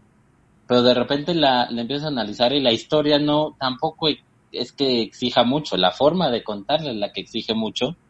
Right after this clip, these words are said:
que llega un momento, creo que por ahí lo comentaba Osva, donde dices, "Ay, ya, y si,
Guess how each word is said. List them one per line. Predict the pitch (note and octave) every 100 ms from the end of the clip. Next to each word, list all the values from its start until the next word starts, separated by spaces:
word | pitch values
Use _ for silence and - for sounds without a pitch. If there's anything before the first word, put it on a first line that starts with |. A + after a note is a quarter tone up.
| _ _ _ _ -
que | B2+ A2+
llega | B2 B2 C3+
un | C3+
momento, | C3+ C3 B2+ C3+ C#3 -
creo | A#2+ A#2
que |
por | A2+ G#2+
ahí |
lo | A2+
comentaba | G#2 F#2+ F#2 G#2+ G#2+
Osva, | G#2+ G#2+ A#2
donde | A2 F#2 F#2
dices, | G2 - G#2+ F#2+ - _ _ _ _ _ - G#2+ F#2+
"Ay, | G#2 A#2+ A#2+
ya, | G#2+ B2
y | B2+
si, | - G#2+